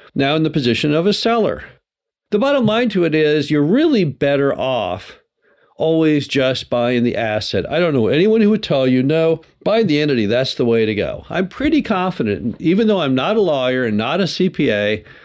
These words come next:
that very few people would ever tell you, "Yeah, no, buy the entity, that's the smart thing to do." But there may be certain finite reasons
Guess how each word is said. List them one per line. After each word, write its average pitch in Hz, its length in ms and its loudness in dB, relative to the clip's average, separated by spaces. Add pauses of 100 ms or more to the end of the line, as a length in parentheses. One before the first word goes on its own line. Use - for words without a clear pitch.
(300)
that 147 140 2
very 330 420 0
few 220 180 0
people 190 360 0
would 147 100 2
ever 135 220 0
tell 147 200 -2
you, 147 220 2
"Yeah, 175 460 0
no, 165 200 0
buy 180 240 -2
the 139 200 0
entity, 120 320 -2
that's 120 300 -4
the 117 40 -4
smart 123 400 -4
thing 98 240 -4
to 101 80 -2
do." 80 240 -6 (240)
But 240 140 0
there 240 120 2
may 226 380 2
be 135 520 0
certain 196 500 -2
finite 170 760 -2
reasons 139 840 0